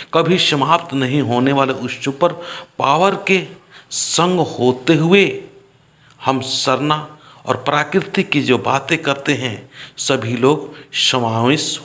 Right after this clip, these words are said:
हो सकें, इस संगठन में आ सकें। ये उद्देश्य और ये विचार के साथ में ये हम लोगों ने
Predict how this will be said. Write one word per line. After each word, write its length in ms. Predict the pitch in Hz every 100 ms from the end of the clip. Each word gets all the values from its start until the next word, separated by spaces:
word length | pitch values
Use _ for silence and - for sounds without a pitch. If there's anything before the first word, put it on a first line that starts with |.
| -
हो 140 | 131
सकें, 460 | 131 120 - 139 151 - - -
इस 180 | 131 -
संगठन 440 | 123 120 117 123
में 140 | 120 120
आ 300 | 120 - 120
सकें। 520 | - 120 - - - _ - - -
ये 380 | 131 147 147 - -
उद्देश्य 600 | 127 110 131 151 - -
और 320 | - 139 151 -
ये 240 | 123 139 -
विचार 520 | - 113 - - 151 -
के 80 | 123
साथ 400 | 123 110 123 117
में 160 | 113
ये 460 | 107 123 160 160 - - -
हम 200 | - 107
लोगों 240 | 120 113 127
ने 340 | 143 160 -